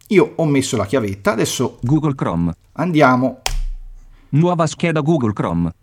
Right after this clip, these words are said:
Speaker 2: barra degli strumenti, barra de-
Speaker 1: Andiamo su Google e andiamo sulla Google Chrome e
Speaker 2: Ricerca
Speaker 1: apriamo
Speaker 2: Google.
Speaker 1: la pagina di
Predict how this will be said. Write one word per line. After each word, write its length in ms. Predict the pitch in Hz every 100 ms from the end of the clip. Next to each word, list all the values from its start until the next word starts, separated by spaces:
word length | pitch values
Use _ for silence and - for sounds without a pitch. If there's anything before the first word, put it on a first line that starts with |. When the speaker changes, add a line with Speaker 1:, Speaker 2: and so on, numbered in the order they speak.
| _
Speaker 2:
barra 340 | 131 175 170
degli 240 | 139 120 123
strumenti, 600 | - 180 135 90 - 82 - _
barra 380 | 139 175 170 143
de- 100 | 131
Speaker 1:
Andiamo 560 | 185 180 135 120 117 127
su 220 | - 98
Google 460 | 107 113 190 262 -
e 80 | -
andiamo 380 | 254 247 151 135
sulla 280 | - 233 247
Google 420 | 131 127 135 156
Chrome 320 | 208 151 123 139
e 20 |
Speaker 2:
Ricerca 220 | 143 202
Speaker 1:
apriamo 320 | 147 - 131 165
Speaker 2:
Google. 180 | 170
Speaker 1:
la 60 | 226
pagina 560 | 139 113 110 131 139 -
di 560 | 135 - 147 175 -